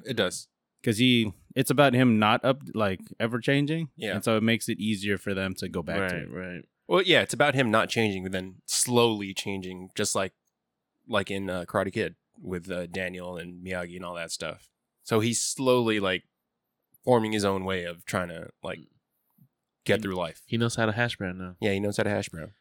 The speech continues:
Speaker 2: That, it's true. It's, it's about him changing and adapting, because him not changing and adapting was never part of the original Karate Kid.
Speaker 1: Right.
Speaker 2: He had to go through so much, and he's never been in charge of something and been responsible. He never had to, like,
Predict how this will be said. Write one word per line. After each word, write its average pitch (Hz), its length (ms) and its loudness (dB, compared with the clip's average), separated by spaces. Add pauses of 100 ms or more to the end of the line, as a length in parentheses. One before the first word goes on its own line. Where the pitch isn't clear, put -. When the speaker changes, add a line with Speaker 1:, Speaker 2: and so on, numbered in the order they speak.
(340)
Speaker 2:
That, 156 160 6
it's 156 160 4
true. 175 180 4
It's, - 300 2
it's 127 180 0
about 131 300 6
him 131 180 6
changing 120 480 4
and 101 120 0
adapting, 95 640 0 (220)
because 113 520 2 (380)
him 156 280 6
not 120 320 6 (220)
changing 143 360 2
and 143 60 4
adapting 143 400 4
was 110 140 4
never 110 260 4
part 113 220 4
of 95 80 0
the 98 80 0
original 95 320 -2
Karate 87 300 -4
Kid. - 240 -10 (200)
Speaker 1:
Right. 95 180 -4 (500)
Speaker 2:
He 120 60 2
had 127 140 4
to 123 80 -2
go 117 160 4
through 113 160 -2
so 113 240 0
much, 110 260 2
and 110 100 2
he's 104 80 0
never 107 420 2
been 104 340 2
in 101 100 0
charge 107 240 0
of 101 80 -4
something 104 380 -4
and 95 80 -4
been 104 120 0
responsible. 104 600 -4
He 104 100 0
never 131 220 2
had 120 100 4
to, 104 100 0
like, 95 300 -2